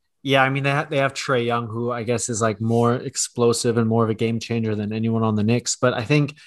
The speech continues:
to answer your question, like, the, the Knicks are the biggest market team in the N B A, like, bigger than the Lakers,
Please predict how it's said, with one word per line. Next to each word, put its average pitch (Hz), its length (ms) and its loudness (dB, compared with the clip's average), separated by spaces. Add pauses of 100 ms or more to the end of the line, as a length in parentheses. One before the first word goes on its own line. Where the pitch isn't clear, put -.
(220)
to 147 100 2
answer 147 300 2
your 120 100 4
question, 131 400 2
like, 117 240 -4 (460)
the, 131 320 4
the 139 100 -2
Knicks 139 500 -2
are 123 500 6
the 123 160 0
biggest 139 520 2
market 123 380 -4
team 120 260 -2
in 113 100 0
the 113 120 0
N 107 140 0
B 101 260 0
A, 104 60 -4
like, 107 240 -4 (280)
bigger 151 280 6
than 131 160 4
the 117 100 6
Lakers, 107 760 0